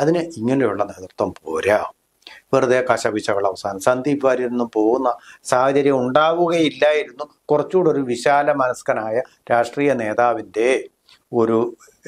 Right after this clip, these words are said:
രീതിയും ശൈലിയും ഒക്കെ അദ്ദേഹം സ്വീകരിച്ചിരുന്നു, സ്വീകരിച്ചിരുന്നു, സ്വീകരിച്ചിരുന്നു എങ്കിൽ, അതായത്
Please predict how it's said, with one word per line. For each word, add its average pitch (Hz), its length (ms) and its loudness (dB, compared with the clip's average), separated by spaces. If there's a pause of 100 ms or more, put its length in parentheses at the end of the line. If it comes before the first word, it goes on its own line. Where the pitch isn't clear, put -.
(160)
രീതിയും 131 440 2 (100)
ശൈലിയും 117 460 0
ഒക്കെ 120 200 0
അദ്ദേഹം 131 340 0
സ്വീകരിച്ചിരുന്നു, 147 540 -2 (140)
സ്വീകരിച്ചിരുന്നു, 127 640 -2 (500)
സ്വീകരിച്ചിരുന്നു 147 760 2 (120)
എങ്കിൽ, - 220 -18 (480)
അതായത് 180 300 2